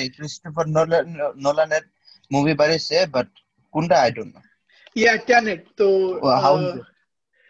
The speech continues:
Speaker 2: আমি দেখি নাই। তোর, আহ, they're, they're doing it in theaters। তো obviously আমরা যেদিকে থাকি ওখানে তো, তো থিয়েটার এখনো খোলে নাই। তো, like, দেখার কোনো ইচ্ছা নেই, but, আহ,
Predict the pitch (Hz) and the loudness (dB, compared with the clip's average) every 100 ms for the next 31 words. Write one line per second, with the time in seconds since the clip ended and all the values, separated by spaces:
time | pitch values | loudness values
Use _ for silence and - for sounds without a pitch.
0 | _ _ _ - - 262 277 349 311 339 | _ _ _ -8 -2 2 4 4 4 2
1 | 233 170 147 - 214 202 208 208 202 190 | 0 -4 -10 -4 0 4 6 6 6 4
2 | 180 165 160 _ _ _ - 196 208 226 | 0 -6 -8 _ _ _ -18 -2 2 4
3 | 214 190 233 226 190 180 233 269 277 254 | 2 2 4 4 0 -6 -2 -2 -2 -6
4 | 196 214 196 - 226 226 175 - _ - | -4 -6 -6 -2 0 0 -4 -18 _ -16
5 | - 208 208 214 - 208 202 208 202 208 | -8 -2 0 0 0 0 2 0 -2 -2
6 | 190 185 190 190 196 170 185 185 208 196 | -2 0 -2 0 -4 -4 -8 -4 -2 0
7 | 190 190 185 - 196 196 208 262 - _ | -4 -4 -12 -6 -2 -2 -2 -4 -8 _
8 | _ _ _ _ _ _ _ _ _ _ | _ _ _ _ _ _ _ _ _ _
9 | _ _ _ _ _ _ - 208 202 196 | _ _ _ _ _ _ 0 4 4 2
10 | 180 - - 220 214 220 214 220 214 233 | -2 -14 -6 -2 0 0 0 0 -2 -2
11 | 240 214 254 220 - 226 240 | 0 2 0 -2 -2 4 6